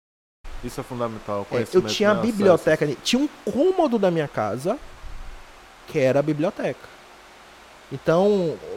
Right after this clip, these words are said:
Speaker 2: o meu dia a dia com livros, eu tenho algumas memórias, é, é, infantis,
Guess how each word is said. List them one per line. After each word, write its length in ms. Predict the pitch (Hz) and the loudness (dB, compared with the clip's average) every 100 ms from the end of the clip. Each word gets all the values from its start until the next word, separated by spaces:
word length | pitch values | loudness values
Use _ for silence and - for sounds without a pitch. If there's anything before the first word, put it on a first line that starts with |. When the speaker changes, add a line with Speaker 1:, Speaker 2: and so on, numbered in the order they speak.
| 139 135 127 | -10 -8 -6
Speaker 2:
o 20 | |
meu 300 | 147 196 254 | 6 8 8
dia 240 | 165 185 165 | 6 6 6
a 40 | |
dia 340 | 143 147 165 160 | 4 -2 0 -2
com 240 | 165 139 | -2 -4
livros, 640 | 135 160 220 170 127 113 - | -4 -2 -2 0 -4 -6 -6
eu 140 | 147 - - - | -6 -6 -10 -2
tenho 240 | 208 277 | 0 4
algumas 640 | 240 175 175 185 165 156 151 127 151 | 6 4 2 2 2 0 -10 -12 -4
memórias, 920 | 170 147 143 151 135 117 - - - | 0 2 4 4 4 0 -4 -14 -12
é, 500 | - 127 113 101 113 127 | -4 -2 -2 -4 -6 -8
é, 40 | |
infantis, 880 | 139 - 131 - - 147 185 202 - | -10 -8 -8 -8 -10 -6 -4 -6 -8